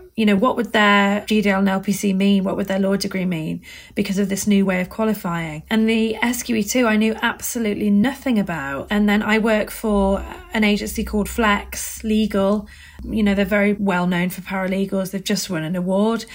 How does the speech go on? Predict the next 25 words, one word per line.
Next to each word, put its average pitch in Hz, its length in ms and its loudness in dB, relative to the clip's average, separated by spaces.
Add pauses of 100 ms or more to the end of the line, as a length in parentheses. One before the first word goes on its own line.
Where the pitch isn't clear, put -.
(280)
They 233 180 2
have 226 220 2
loads 190 240 0
of 185 60 -2
information 180 500 -2
about 185 320 -2
it - 80 -6
as 190 120 -4
well. 214 440 2 (400)
And 220 160 4
then 240 120 4
through 247 260 0
reading 254 420 2
it 190 80 2
and 185 200 -2
through 240 260 -4
things 285 340 -2
being 240 200 2
published 233 520 0
on 208 100 2
the 202 140 2
S - 440 -4
R 202 220 2
A 214 100 4
website, 190 720 -2